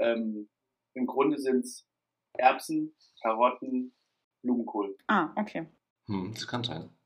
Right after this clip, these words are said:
Speaker 1: Ja, vielen Dank für die Begrifflichkeiten, die es, äh, <laughs> in der D D R gab oder gibt. Ich würde auch gern mit euch über was reden, was es mal gab. Und zwar gab's bis in die sechziger Jahre hinein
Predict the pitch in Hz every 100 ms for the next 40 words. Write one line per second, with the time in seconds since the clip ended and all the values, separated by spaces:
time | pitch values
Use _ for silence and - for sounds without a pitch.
0 | _ 294 349 262 208 - 143 135 135 -
1 | 127 123 123 - 147 175 - 151 175 170
2 | 139 - - 117 113 - - - 156 139
3 | 131 131 131 120 123 127 131 139 123 -
4 | 147 - - _ - - - _ - 151
5 | 208 135 151 - 160 156 107 - 123 117
6 | 120 127 127 131 220 117 - 95 98 -
7 | 92 - - _ _ _ _ 120 120 -
8 | 113 110 120 120 - 131 - 123 117 117
9 | 113 110 127 135 - 160 113 113 104 135
10 | 131 131 120 117 117 117 120